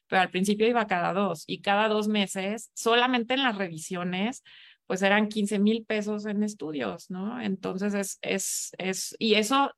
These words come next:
que eso no fue el tratamiento, no fueron las cirugías, o sea, porque mastectomía bilateral, obviamente la parte estética, o sea, el, el cirujano plástico, entonces viene la reconstrucción, entonces te ponen un catéter, o sea,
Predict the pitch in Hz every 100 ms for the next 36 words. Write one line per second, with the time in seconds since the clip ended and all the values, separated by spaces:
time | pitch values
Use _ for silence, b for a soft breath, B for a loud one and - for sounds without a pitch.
0 | _ 202 196 202 262 240 247 220 202 190
1 | 190 202 208 196 208 208 165 160 156 151
2 | 202 196 180 175 165 170 165 160 160 151
3 | B B B B 202 202 208 - 208 208
4 | 214 226 190 - 165 175 175 175 175 208
5 | 214 240 226 214 202 180 - - 190 -
6 | 214 208 190 180 175 180 156 160 156 156
7 | 151 151 156 - 165 156 185 160 160 175
8 | 160 175 170 - 160 175 170 - B B
9 | B 165 165 175 185 185 185 180 165 151
10 | 156 160 156 156 196 180 180 180 180 185
11 | 175 160 180 165 185 175 170 196 202 196
12 | 190 190 185 160 190 185 190 180 180 165
13 | - 180 190 175 160